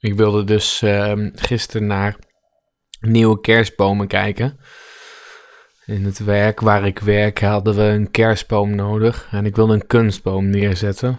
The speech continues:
want die kan je nog jaren gebruiken. De kerstboom vaak maar één jaar. En, ehm, ik zei tegen een collega dat ik wel ging kijken of ik een kunstboom kon halen.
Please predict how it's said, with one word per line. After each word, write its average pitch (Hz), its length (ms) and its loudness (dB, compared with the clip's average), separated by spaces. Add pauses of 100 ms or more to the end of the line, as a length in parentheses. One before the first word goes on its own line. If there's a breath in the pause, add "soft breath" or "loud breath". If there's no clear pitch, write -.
want 104 200 -6
die 98 100 -10
kan 101 240 0
je 98 160 -2
nog 98 220 -2
jaren 101 420 0
gebruiken. 107 680 0 (920)
De 101 180 -4
kerstboom 104 560 -2
vaak 98 280 0
maar 95 180 -4
één 107 220 0
jaar. 95 420 -6 (1600 soft breath)
En, 101 340 -2
ehm, 98 560 0 (360 soft breath)
ik - 160 -8
zei 120 200 2
tegen 104 340 -2
een 110 60 -6
collega 104 420 0
dat 101 140 -2
ik 104 100 -2
wel 110 140 2
ging 101 200 -4
kijken 104 300 0
of 98 80 -2
ik - 80 -10
een 101 160 -4
kunstboom 104 560 0
kon 98 200 -4
halen. 95 520 -2